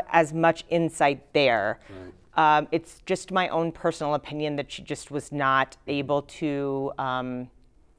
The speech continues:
Speaker 1: t-, to rally enough. I mean, you have to, I, I think if, if y-, you either have to be, like, really, really for something or really, really against something in that situation, and whatever she was really, really against,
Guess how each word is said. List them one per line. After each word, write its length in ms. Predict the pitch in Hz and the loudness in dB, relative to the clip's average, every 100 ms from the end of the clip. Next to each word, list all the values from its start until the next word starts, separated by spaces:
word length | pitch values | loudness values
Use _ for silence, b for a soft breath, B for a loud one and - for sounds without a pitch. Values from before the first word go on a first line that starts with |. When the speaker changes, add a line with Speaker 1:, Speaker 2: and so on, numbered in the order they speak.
| - b b b b b b b _ _ _ _ | -20 b b b b b b b _ _ _ _
Speaker 1:
t-, 180 | - - - - | -14 -14 -14 -6
to 140 | 196 | -2
rally 840 | 170 160 165 214 254 180 143 135 - - | 6 10 12 10 8 6 2 0 -2 0
enough. 500 | 160 151 143 127 - | 2 2 2 0 0
I 80 | 170 | -2
mean, 160 | 170 | 0
you 100 | 175 | 0
have 300 | 170 220 220 - | 0 2 2 4
to, 220 | 240 - | 4 6
I, 200 | 190 196 | 4 4
I 40 | |
think 280 | 196 240 214 | 2 0 2
if, 140 | 214 - | -2 2
if 200 | 185 170 - | 0 0 -8
y-, 160 | 156 147 | -10 -10
you 180 | - 196 | -6 -6
either 220 | 170 220 220 | 0 2 4
have 160 | 185 | 2
to 100 | - | -2
be, 140 | 165 175 | 2 4
like, 160 | 151 147 | 4 2
really, 340 | 156 202 220 | 2 4 6
really 240 | 196 180 170 | 4 4 2
for 260 | 165 156 | 4 2
something 460 | 160 160 156 156 151 | 2 -2 2 0 2
or 100 | 139 | 2
really, 240 | 156 175 | 4 6
really 260 | 165 156 143 | 4 4 2
against 340 | 139 143 151 | 2 0 0
something 340 | 156 147 147 139 | -4 -4 -4 -4
in 100 | 139 | -4
that 180 | 135 | -6
situation, 760 | - 143 - 139 135 - 143 139 - | -8 -10 -4 -2 -2 -2 -2 -4 -4
and 460 | 147 143 147 143 135 | -2 0 0 -2 -6
whatever 640 | 143 160 170 180 175 165 | 2 4 8 6 6 4
she 260 | - - 160 | 2 -2 2
was 220 | 156 139 | 2 4
really, 240 | 156 151 | 4 4
really 300 | 147 143 139 | 2 2 2
against, 640 | 139 202 202 160 147 - | 2 4 4 2 -2 -10